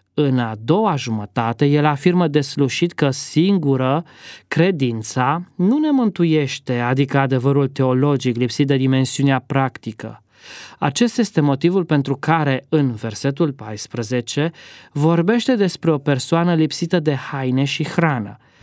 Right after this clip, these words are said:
El argumentează că nu e de niciun folos ca cei înstăriți să le spună unor asemenea oameni să plece, să se încălzească și să se sature,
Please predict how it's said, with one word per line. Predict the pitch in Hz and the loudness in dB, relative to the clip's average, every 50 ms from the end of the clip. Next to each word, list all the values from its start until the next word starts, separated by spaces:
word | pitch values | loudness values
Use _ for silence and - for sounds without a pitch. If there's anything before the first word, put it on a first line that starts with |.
| - - - | -14 -4 0
El | 170 180 | 0 2
argumentează | 202 202 185 170 185 185 180 175 160 - 220 226 202 202 196 | 2 2 2 2 2 2 2 2 2 0 0 0 2 0 -2
că | 175 - 190 | 0 0 0
nu | 202 214 226 | 2 2 2
e | 220 | 2
de | 196 180 196 | 2 2 2
niciun | 190 202 214 202 - - 220 208 | 2 2 0 0 0 0 0 0
folos | 180 - 208 202 196 214 247 240 190 - - | 0 0 0 0 2 2 2 0 0 -2 -4
ca | - - 151 139 | -4 -2 -2 -2
cei | 139 - 151 156 165 - | -2 0 -2 -2 -2 0
înstăriți | - 160 147 139 139 - - 135 120 117 123 127 131 - | 0 0 0 0 -2 -2 -4 -2 -2 0 -2 -2 -2 -2
să | - 156 | 0 0
le | 143 147 | 2 2
spună | 139 135 - - - 208 247 247 233 | 0 -2 -4 -2 0 0 2 2 2
unor | 214 196 170 151 147 | 2 0 0 0 0
asemenea | 143 135 - 170 170 175 180 170 156 143 | 0 -2 -2 -2 -2 0 0 0 0 2
oameni | 139 139 147 160 165 170 165 - - - - - | 2 2 2 2 0 0 -2 -6 -16 -20 -20 -16
să | - - - - 202 185 | -12 -8 -2 0 0 0
plece, | 165 - 175 180 185 156 - - 143 | 2 0 2 2 2 0 0 -2 -4
să | 135 - 156 | 0 0 0
se | 143 - 165 | 2 2 2
încălzească | 156 147 143 147 143 143 127 147 147 147 156 151 - - 165 | 2 2 2 2 2 2 2 2 2 2 0 -2 -2 -2 -2
și | 147 - 175 | 0 0 -2
să | - - 170 | 0 0 -2
se | 147 - 175 | 0 0 -2
sature, | 160 - - 185 175 147 139 - 143 131 139 143 160 | -2 0 0 0 0 0 0 -2 -2 0 2 0 0